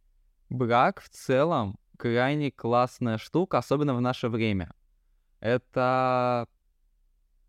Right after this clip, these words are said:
помогает и развиваться, и облегчает твою жизнь, делает рутину более простой.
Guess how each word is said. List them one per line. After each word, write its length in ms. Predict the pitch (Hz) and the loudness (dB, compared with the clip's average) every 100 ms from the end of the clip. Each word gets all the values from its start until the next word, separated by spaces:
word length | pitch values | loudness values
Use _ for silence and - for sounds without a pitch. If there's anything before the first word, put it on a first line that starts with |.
| _ _ _ _ _ _ - | _ _ _ _ _ _ -6
помогает 680 | 127 127 123 127 127 123 - - | -2 -2 0 0 2 0 -4 -4
и 200 | 143 147 | 0 2
развиваться, 1300 | 143 127 127 127 123 120 - - 117 113 113 110 104 | 0 0 0 2 0 -2 -6 -4 -2 0 0 0 -2
и 160 | - 113 | -2 -2
облегчает 720 | 107 113 113 - 127 127 127 | 0 -2 -4 0 2 2 0
твою 320 | 127 120 120 | -2 0 2
жизнь, 600 | 113 117 117 117 107 101 | 0 0 0 0 -2 -4
делает 440 | 101 113 110 110 - | -2 0 0 -2 -4
рутину 380 | 110 - 113 101 | -6 -4 -2 -2
более 440 | 92 107 131 131 | -2 0 2 2
простой. 840 | 123 120 117 - 117 110 107 104 | 0 -2 -2 -2 0 2 0 -2